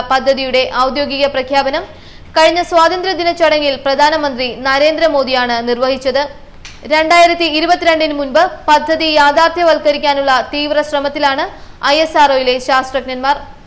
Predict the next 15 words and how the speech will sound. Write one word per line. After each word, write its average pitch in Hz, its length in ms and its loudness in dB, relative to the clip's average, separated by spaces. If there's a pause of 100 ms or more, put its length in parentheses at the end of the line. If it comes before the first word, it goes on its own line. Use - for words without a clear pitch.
(680)
മുൻപ് 349 320 2 (240)
ഇന്ത്യൻ 349 320 -2
വ്യോമസേനാ 339 580 0
പൈലറ്റായിരുന്ന 302 640 2 (240)
രാകേഷ് 294 440 0
ശർമ്മയെ 277 380 0 (240)
സോവിയറ്റ് 311 480 0
യൂണിയന്റെ 302 320 0 (100)
പങ്കാളിത്തത്തോടെയാണ് 277 920 0 (260)
ഐ - 100 -2
എസ് 294 200 -4
ആർ 247 140 -2
ഒ - 20 -2 (120)
ബഹിരാകാശത്തേക്ക് 269 800 0
അയച്ചത്. 240 360 -4